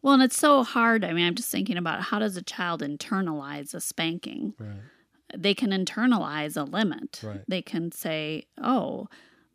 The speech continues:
Speaker 1: mom says or dad says danger when I go near the street." I,
Speaker 2: Right.
Speaker 1: I can internalize that message and s-, say that to myself.
Speaker 2: Right.
Speaker 1: But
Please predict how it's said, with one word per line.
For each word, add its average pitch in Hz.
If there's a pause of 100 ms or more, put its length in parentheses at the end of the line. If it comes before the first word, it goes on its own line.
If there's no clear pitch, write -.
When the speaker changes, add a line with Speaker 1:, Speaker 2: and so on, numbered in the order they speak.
(340)
Speaker 1:
mom 202
says 175
or 151
dad 196
says 165
danger 180
when 165
I 160
go 165
near 160
the 151
street." 208
I, 175
Speaker 2:
Right. -
Speaker 1:
I 190
can 170 (720)
internalize 220
that -
message 175
and 160
s-, - (220)
say 214
that 180
to 165
myself. 160
Speaker 2:
Right. 107 (920)
Speaker 1:
But 190